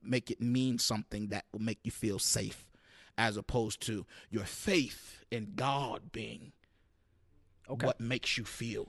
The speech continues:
Speaker 1: safe.
Speaker 2: Mm.
Speaker 1: It, it, does that, does that make sense?
Speaker 2: Yes.
Speaker 1: 'Cause people take the Bible out of context, so this word can make them feel safe, and they misapply it. And what it ends up doing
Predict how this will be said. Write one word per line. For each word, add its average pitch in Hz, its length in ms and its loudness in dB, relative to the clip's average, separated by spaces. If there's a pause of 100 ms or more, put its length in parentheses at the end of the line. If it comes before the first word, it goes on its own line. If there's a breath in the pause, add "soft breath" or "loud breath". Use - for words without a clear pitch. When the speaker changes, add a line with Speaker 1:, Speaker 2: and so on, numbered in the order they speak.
(140)
Speaker 1:
safe. - 600 -8 (140)
Speaker 2:
Mm. 139 300 0 (1300)
Speaker 1:
It, 175 300 -6
it, 208 240 4
does 220 120 4
that, 240 340 4
does 190 120 -10
that 240 160 4
make 240 160 2
sense? 233 480 2
Speaker 2:
Yes. - 320 2
Speaker 1:
'Cause 175 160 6
people 214 480 6 (140)
take 170 180 2
the 147 80 0
Bible 175 300 6
out 156 100 6
of - 80 -2
context, - 520 0
so 127 220 -2 (460 soft breath)
this 127 320 0
word 170 380 8
can 139 140 2
make 139 180 0
them 135 120 0
feel 135 200 2
safe, 139 220 2
and 131 80 0
they 123 60 0
misapply 156 540 2
it. 135 80 0
And 123 100 -4
what 135 140 0
it 131 100 0
ends 135 180 0
up 127 180 -4
doing 139 420 2